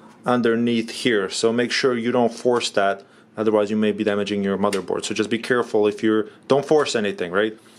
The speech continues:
So, so just don't force anything, right? There's the little tab right there. And here's the little notch that we have to make sure we don't, uh, that we have to make sure our ba-, back plate is inserted in there. So don't force anything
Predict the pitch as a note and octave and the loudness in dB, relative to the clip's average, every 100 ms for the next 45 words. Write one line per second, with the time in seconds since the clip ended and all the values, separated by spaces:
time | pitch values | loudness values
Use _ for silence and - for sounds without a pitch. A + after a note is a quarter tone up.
0 | - - C3+ B2+ - - _ _ _ - | -6 2 2 2 -2 -16 _ _ _ -20
1 | - - A#2+ B2+ D3 C#3+ D3+ D3 A#2+ G#2+ | -20 -8 -4 0 2 2 2 2 2 0
2 | G2+ G2+ G#2 G#2 G#2 G#2+ A2 A2 G#2+ A#2 | 0 0 0 2 0 2 2 2 2 2
3 | A2+ G2+ G2+ G2+ - G#2+ B2 - - - | 2 2 2 0 2 2 0 -6 -20 -20
4 | - - A#2 B2+ B2+ A2+ A#2+ A#2+ A#2 A2+ | -8 -2 0 2 0 0 4 6 6 2
5 | - - - - - - - - - A#2+ | -4 -20 -20 -20 -20 -20 -20 -10 0 4
6 | A#2 A#2 - - - B2 B2+ A2 - - | 4 2 -8 -10 0 2 4 2 -2 -2
7 | A2+ A2 G#2+ G#2+ - G#2+ A2 G#2 - A2 | 2 2 2 0 0 0 2 0 0 0
8 | G#2 G#2+ G#2+ G#2 - - - - - - | 0 0 0 0 -4 -12 -20 -20 -20 -20
9 | - - A#1 - A#2 A#2+ A#2 A#2 A#2 A#2 | -12 -4 -2 0 2 4 4 2 2 0
10 | A2+ A#2+ G#2+ - A#2 G#2 A2+ A2+ - A2 | 2 0 0 2 2 2 0 0 0 0
11 | G#2 G#2+ G2 G2+ - B2+ A2+ G2+ G2+ G2 | 0 -4 -6 -6 0 2 2 -2 -2 -4
12 | - - G#2+ C3 C3+ D#3+ D#3+ - G#2+ G2+ | -6 -2 0 2 2 2 2 0 -4 -2
13 | G#2+ A2 | 0 0